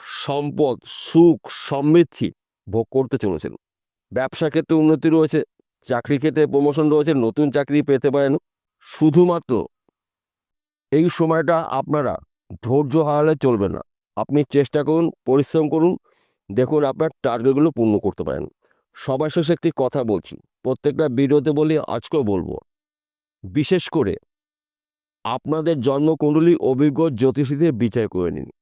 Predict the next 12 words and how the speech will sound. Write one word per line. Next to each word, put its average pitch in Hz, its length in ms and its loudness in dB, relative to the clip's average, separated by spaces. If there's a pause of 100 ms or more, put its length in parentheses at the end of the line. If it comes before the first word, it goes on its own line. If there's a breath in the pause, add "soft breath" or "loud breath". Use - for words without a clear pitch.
(120)
কারণ 120 240 -6
আপনার 147 340 -4
জন্মকুণ্ডলী 147 680 0
যদি 117 220 0 (320)
ধনলক্ষ্মী 143 520 -2
রাজযোগ 131 380 -2 (140)
থাকে 127 340 -4 (680)
এবং 143 220 0 (140)
মঙ্গলদেব 147 560 0 (840)
ও 123 60 -2 (200)
চন্দ্রদেব 147 480 0
শুভ 143 220 -2